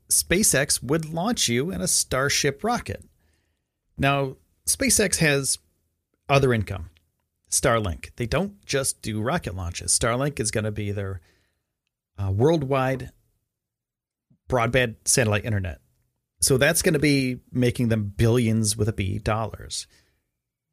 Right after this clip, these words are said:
And if they could get into the racket of sending people to this low Earth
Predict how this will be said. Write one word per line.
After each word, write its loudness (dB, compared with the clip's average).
And 2
if -6
they 2
could -4
get 4
into 2
the 2
racket 0
of -2
sending 4
people 2
to 2
this 4
low 2
Earth -2